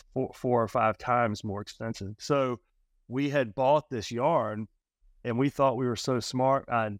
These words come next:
thought I knew what to buy. It was my spec. Uh, we weren't buying off-the-shelf yarns. In fact, nobody in the States could make what we were trying to make. We, the reason we import yarn from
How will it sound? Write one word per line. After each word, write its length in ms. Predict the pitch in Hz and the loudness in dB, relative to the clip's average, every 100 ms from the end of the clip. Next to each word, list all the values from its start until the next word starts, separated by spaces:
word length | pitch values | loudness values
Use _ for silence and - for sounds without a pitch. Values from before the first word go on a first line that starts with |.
| _ | _
thought 180 | 131 117 | 0 2
I 100 | 117 | 2
knew 360 | 117 123 120 120 - _ - | 0 -2 -4 -8 -14 _ -8
what 240 | 123 123 | 0 0
to 60 | 117 | 2
buy. 280 | 113 120 127 | 2 4 4
It 60 | |
was 160 | 110 104 | 2 -2
my 180 | 107 117 | 0 0
spec. 460 | - - 123 131 - _ _ _ _ _ _ _ _ - | -2 -2 0 0 -4 _ _ _ _ _ _ _ _ -4
Uh, 300 | 120 113 107 | 0 2 2
we 120 | 110 | 2
weren't 240 | 123 127 113 | 4 2 4
buying 300 | 117 117 113 | 4 4 0
off-the-shelf 720 | 107 117 - 110 - 113 - | 0 -2 -2 -6 0 0 0
yarns. 360 | 107 113 113 104 | 0 2 0 -2
In 100 | 98 | -2
fact, 420 | 131 120 - _ _ _ - - _ _ - - - - _ _ _ - | 2 2 0 _ _ _ -20 -20 _ _ -20 -20 -20 -20 _ _ _ -6
nobody 580 | 104 127 123 123 113 104 | 0 2 4 4 4 0
in 80 | |
the 60 | 98 | -2
States 360 | - 127 120 - | -2 -4 -4 -8
could 180 | 110 | -6
make 260 | 101 110 - | -2 -2 -2
what 120 | 113 | -6
we 120 | 110 98 | -4 -4
were 160 | 92 - | -6 -2
trying 260 | 104 90 | 0 0
to 60 | 95 | -2
make. 220 | 104 95 | -2 0
We, 240 | 120 120 110 | 0 0 -2
the 120 | 117 | 0
reason 320 | 127 123 123 | 2 2 2
we 140 | 120 | 2
import 300 | 120 - 117 | 2 -2 -4
yarn 220 | 113 113 104 | 2 2 0
from 160 | 101 | -6